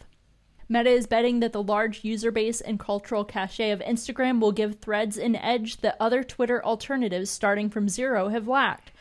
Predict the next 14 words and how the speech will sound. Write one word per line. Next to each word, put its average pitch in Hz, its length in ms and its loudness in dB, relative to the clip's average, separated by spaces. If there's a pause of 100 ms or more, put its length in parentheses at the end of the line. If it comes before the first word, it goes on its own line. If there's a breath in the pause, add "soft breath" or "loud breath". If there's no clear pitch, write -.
(320 loud breath)
But 226 140 2
experts 220 480 -4
say 226 180 -2
the 214 120 -2
company 233 340 -2
still 311 240 0
faces 247 400 -4
challenges 226 600 -2
to 233 120 -4
avoid 190 320 -2
MySpace-level 208 1000 -2
obscurity 185 680 -4
for 180 160 -8
Threads, 202 500 -2